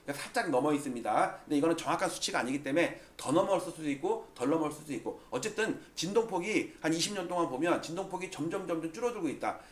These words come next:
이때 하락은요 육 년이었어요. 그 전에는 팔 년이었죠, 아이엠에프 때. 이때는 육 년이에요. 이거는 뭐 일 년밖에 안 돼, 일 년. 일 년 반도 안 돼. 그러니까 그리고 상승도,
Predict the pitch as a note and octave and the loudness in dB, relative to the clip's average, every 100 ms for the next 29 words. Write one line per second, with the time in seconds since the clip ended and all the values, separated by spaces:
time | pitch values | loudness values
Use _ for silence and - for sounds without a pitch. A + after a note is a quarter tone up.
0 | - E3+ F3 A3 A3+ G#3 F#3+ G3+ A3+ C#3+ | -12 -2 6 8 8 6 2 2 4 4
1 | A#2 F3 B3 A#3+ F#3 - E3 E3 - - | 2 2 4 6 4 4 6 8 6 0
2 | - F#3+ A#3 A3 A3 C#4 C4+ A3+ F3+ F#3 | -8 6 6 6 0 4 6 6 4 4
3 | B2+ C3+ - G#2+ - - - - D3+ G#3+ | 4 0 -2 -4 -4 -12 -14 -8 0 2
4 | C#3 E3+ F#3+ D#3+ A#2 G2 - D#3+ A#3 A#3+ | 4 2 2 4 2 -2 -8 2 6 6
5 | A3 D3 F3+ B3+ A#3 A3+ C3 D3 G#2 G#2 | 6 0 4 4 4 2 0 0 -2 -4
6 | F2 - - D3 G3+ E3 D3+ D#3 A2 G#2+ | -8 -12 -8 -4 -2 0 2 2 2 -2
7 | F#2 - - - - - - E3+ E3 C#3+ | -6 -12 -20 -20 -20 -20 -2 0 2 0
8 | - - - - - D#3+ E3+ F3 A#3 A3+ | -2 -18 -18 -14 -4 0 2 2 0 0
9 | G#3+ B3 F#3 - | 0 2 2 0